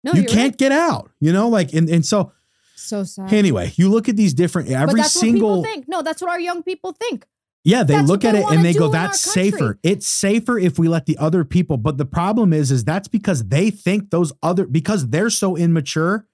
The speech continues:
Speaker 2: they think other people in charge are more mature and can do things right because they definitely can't, right? That's, that's kind of the thing. The people in the world today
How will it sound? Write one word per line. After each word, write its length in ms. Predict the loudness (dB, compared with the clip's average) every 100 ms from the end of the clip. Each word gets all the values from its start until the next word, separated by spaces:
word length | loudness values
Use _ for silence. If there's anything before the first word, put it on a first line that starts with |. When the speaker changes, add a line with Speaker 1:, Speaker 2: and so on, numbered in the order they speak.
| _ _ _ -4
Speaker 2:
they 240 | 0 2
think 300 | 2 2 0 0
other 300 | 0 0 0
people 500 | 0 0 0 -4 0
in 220 | 0 0
charge 540 | 0 -2 0 0 -2 -4
are 160 | -2 2
more 300 | 2 2 2
mature 480 | 0 -2 -2 0 0
and 240 | 0 0
can 140 | 0
do 180 | 2 0
things 320 | 0 0 -2
right 380 | -2 -2 -2 -2
because 280 | -4 -4 -6
they 200 | -2 -2
definitely 560 | -2 -4 -4 -4 -4 -8
can't, 340 | -8 -8 -8 -12 -20 -20 -20 -2
right? 300 | 2 2 0
That's, 280 | 0 -2 0
that's 200 | -2 0
kind 200 | 2 4
of 60 | 4
the 100 | 2
thing. 280 | 2 0 -2
The 160 | -2 -2 -8 -2
people 520 | 0 2 2 0 -2 _
in 160 | 2 2
the 100 | 2
world 280 | 2 0
today 400 | 0 -2 -2 -6